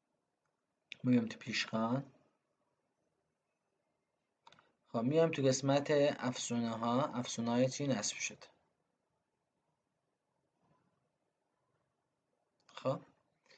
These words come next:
میای قسمت اوتیمیت ممبر رو چیکار می‌کنید؟ پیدا می‌کنید. نگاه کنیم. ویژوال کامپوزر، ووکامرس، اینا. اسمش چیزی نوشته مدیریت کاربران. اوتیمیت ممبر نوشته ساده ترین راه برای ایجاد جامعه مجازی پروفایل کاربری زیبا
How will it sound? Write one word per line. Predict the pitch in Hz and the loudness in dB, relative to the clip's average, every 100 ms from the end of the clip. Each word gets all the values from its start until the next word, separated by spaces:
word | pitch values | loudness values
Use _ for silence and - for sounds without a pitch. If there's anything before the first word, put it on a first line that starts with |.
| - - _ | -20 -20 _
میای | 170 202 220 | 2 6 6
قسمت | 208 170 180 190 | 6 4 4 4
اوتیمیت | 196 156 147 147 147 139 | 6 4 4 2 2 2
ممبر | 147 147 151 | 0 2 6
رو | 170 | 6
چیکار | 165 - 160 | 6 4 4
می‌کنید؟ | 170 170 170 160 147 143 165 | 4 2 2 2 0 0 -2
پیدا | - 131 104 101 | 0 0 2 0
می‌کنید. | 92 - 104 101 | -2 -10 -8 -6
نگاه | 110 117 | -4 -6
کنیم. | 120 113 117 123 131 _ _ _ _ _ _ _ _ _ | -6 -8 -4 -4 -4 _ _ _ _ _ _ _ _ _
ویژوال | 120 117 123 117 | -4 2 4 2
کامپوزر، | 123 110 110 110 110 127 135 | 0 -4 -2 -2 2 4 4
ووکامرس، | 113 110 120 110 110 123 - | 0 -2 -2 0 0 0 0
اینا. | 135 135 123 110 92 - - - - - - - | 2 2 0 -4 -6 -10 -20 -20 -20 -20 -20 -4
اسمش | 185 - 208 | 0 2 4
چیزی | 208 202 | 4 6
نوشته | 202 196 196 202 | 6 6 6 8
مدیریت | 175 160 151 165 165 | 6 4 4 4 4
کاربران. | 165 156 135 123 117 117 | 4 6 8 8 6 6
اوتیمیت | 135 135 143 | 4 4 2
ممبر | 139 143 143 156 | 4 4 6 6
نوشته | 147 143 | 4 2
ساده | 151 160 143 143 | 2 6 8 8
ترین | 139 139 | 6 6
راه | 143 151 | 8 8
برای | 139 147 | 8 8
ایجاد | 143 139 139 127 | 6 6 6 6
جامعه | 135 131 135 143 | 6 6 6 4
مجازی | 131 127 127 127 127 | 4 6 8 8 8
پروفایل | 151 135 127 135 135 | 2 2 4 6 6
کاربری | 131 127 123 131 156 | 6 6 8 6 6
زیبا | 165 160 175 185 | 2 6 6 6